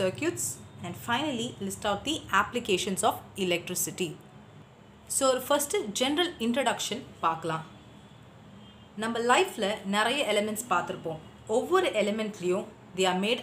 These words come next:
up of atoms. Atoms தான் smallest யூனிட்னு நம்ம சொல்லுவோம். So, இதை ரெண்டு பேரு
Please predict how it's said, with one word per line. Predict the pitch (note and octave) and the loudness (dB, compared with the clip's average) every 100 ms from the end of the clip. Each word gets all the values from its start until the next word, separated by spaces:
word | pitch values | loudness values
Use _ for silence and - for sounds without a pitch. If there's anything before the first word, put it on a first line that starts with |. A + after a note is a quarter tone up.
| A3 | -2
up | G#3+ F#3+ | -2 -2
of | G3+ - - - - - - E3+ | -2 -4 -14 -20 -20 -20 -8 -6
atoms. | E3 F3+ D#3 - - - - - - - - G3 | -4 -4 -4 -4 -4 -6 -16 -20 -20 -20 -6 0
Atoms | A#3+ C#4 B3 - G3 | 0 2 -2 -2 -2
தான் | G3+ - - - | -2 -4 -6 -4
smallest | G#3 A3 B3 C4 - G3 | 2 6 6 4 -2 -4
யூனிட்னு | F3 D#3 G#3+ G#3+ E3 | -4 -4 -6 -6 -8
நம்ம | E3 - | -6 -4
சொல்லுவோம். | E3 E3 E3+ - - - - - - - - - - - | -4 -4 -6 -8 -14 -20 -20 -20 -20 -20 -20 -20 -12 0
So, | C4 B3+ | 2 2
இதை | A3+ A3 | 0 0
ரெண்டு | D4+ G4 C#4+ | 2 2 4
பேரு | A#3+ C#4 | 4 2